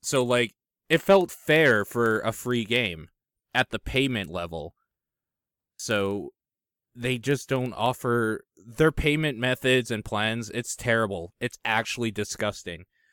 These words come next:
And it's really a shame because that game is super solid. Like, it is really fun. The animations are beautiful. The stuff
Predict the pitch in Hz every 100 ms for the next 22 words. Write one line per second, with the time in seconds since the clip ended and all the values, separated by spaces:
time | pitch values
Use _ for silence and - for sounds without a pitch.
0 | _ - 156 160 139 135 165 190 185 156
1 | - 165 147 117 113 135 117 123 143 -
2 | 123 139 160 127 117 - - 135 120 117
3 | - 113 101 85 90 - - 107 117 135
4 | 110 101 107 139 147 143 - 131 117 104
5 | 104 _ _ _ - 135 139 131 135 -
6 | 135 120 113 101 101 123 120 113 113 110
7 | 104 107 - - 143 135